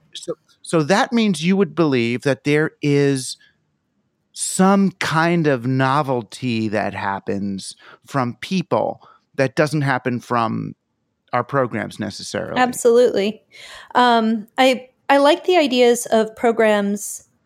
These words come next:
Speaker 2: helping us to better understand each other. And I think the idea of humans understanding what technology does and doesn't do. There's, you know,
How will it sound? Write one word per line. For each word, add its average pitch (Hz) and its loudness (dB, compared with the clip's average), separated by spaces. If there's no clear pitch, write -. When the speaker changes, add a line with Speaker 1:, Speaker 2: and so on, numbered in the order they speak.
Speaker 2:
helping 240 2
us 233 -2
to - -14
better 208 2
understand 196 -2
each 233 -4
other. 277 0
And 226 4
I 214 4
think 233 0
the 214 4
idea 208 4
of 190 2
humans 233 2
understanding 208 0
what 196 0
technology 202 -2
does 185 2
and 185 -4
doesn't 180 -4
do. 208 -2
There's, 294 2
you 330 0
know, 330 2